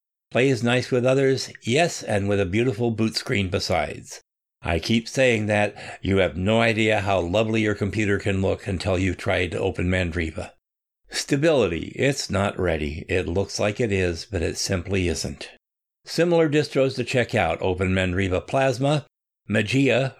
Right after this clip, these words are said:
Rosa, and P C Linux O S.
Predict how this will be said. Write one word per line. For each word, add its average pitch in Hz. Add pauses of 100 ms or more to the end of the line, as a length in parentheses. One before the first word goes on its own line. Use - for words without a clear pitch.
Rosa, 113 (260)
and 95
P 127
C 120
Linux 113
O 110
S. -